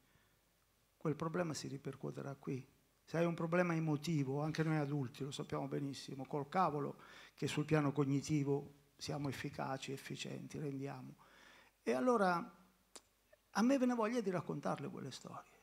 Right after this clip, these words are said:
perché le conoscevo. E così divenni scrittore per ragazzi. L'ho fatta lunga, però mi, e questa è l'essenza. Qualcuno dice, qualche mio collega, no, voi non l'avete detto, eh? Qualche mio collega dice,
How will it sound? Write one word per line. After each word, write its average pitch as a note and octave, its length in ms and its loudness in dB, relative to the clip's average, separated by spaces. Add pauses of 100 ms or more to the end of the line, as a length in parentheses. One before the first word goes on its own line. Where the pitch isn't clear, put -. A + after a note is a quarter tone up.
perché - 180 -8
le D3 80 2
conoscevo. D3+ 680 -2 (460)
E C4 100 -10
così A#3 280 -2
divenni D#3 340 -2
scrittore C#3 440 -4
per - 120 -4
ragazzi. - 480 -8 (420)
L'ho - 80 -4
fatta G3 300 2
lunga, B2 460 2 (280)
però C3 380 0 (280)
mi, B2+ 600 -4 (260)
e D#3 100 -6
questa E3 300 0
è - 20 -2
l'essenza. B2+ 520 -4 (280)
Qualcuno G#3+ 440 6
dice, F3+ 720 4 (120)
qualche G3 240 8
mio A#3+ 180 10
collega, F3 440 8
no, G#3+ 160 0
voi A#3 180 8
non A3 100 6
l'avete F3+ 300 6
detto, C#3 420 0
eh? E3+ 80 -2 (200)
Qualche E3+ 240 0
mio A3 180 -2
collega G3 440 0
dice, D#3+ 520 -2